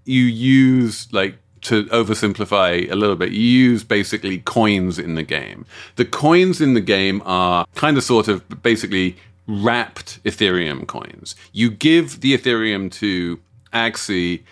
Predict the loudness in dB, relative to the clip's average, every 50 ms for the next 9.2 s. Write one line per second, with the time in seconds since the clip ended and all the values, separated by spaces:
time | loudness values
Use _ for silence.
0 | -20 _ _ _ _ _ _ _ _ _ 0 2 2 4 4 4 2 2 0 -2
1 | -4 -6 -6 -4 -6 -8 -6 -4 -4 -2 0 0 0 -2 -2 -4 -6 -4 -4 -2
2 | -2 -2 -4 -2 0 0 0 0 0 0 0 2 2 2 2 0 0 0 0 0
3 | 2 2 2 0 0 -2 -4 -2 -2 -4 -2 -2 -2 -2 0 -2 0 0 0 0
4 | 0 0 0 -2 0 0 -2 0 0 0 0 0 0 0 -2 -2 -2 -2 -2 -2
5 | -2 0 0 0 -2 -2 -2 -2 -4 -4 -4 -10 -8 -6 -2 0 0 0 0 -2
6 | -4 -2 -2 -2 -2 -2 -4 -6 -8 -8 -6 -6 -6 -2 -2 0 0 0 -2 -2
7 | -4 -4 -4 -4 -4 -4 -4 -4 -4 -6 -8 -6 -6 -6 -6 -8 -10 -16 _ -20
8 | -20 _ _ -14 -4 0 0 0 0 -2 -6 -16 -18 -18 -16 -12 -4 0 2 4
9 | 4 2 2